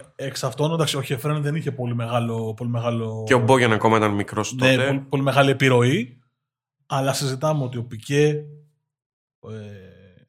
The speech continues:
Speaker 1: ο Μέση, ο Βαλντέζ, ο Πουγιόλ,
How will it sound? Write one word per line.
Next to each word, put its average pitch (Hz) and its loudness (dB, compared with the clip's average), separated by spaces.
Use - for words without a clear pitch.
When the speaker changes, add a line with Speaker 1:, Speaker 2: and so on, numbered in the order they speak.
Speaker 1:
ο 107 -20
Μέση, 120 -4
ο 120 -8
Βαλντέζ, 110 -6
ο 120 -8
Πουγιόλ, 117 -6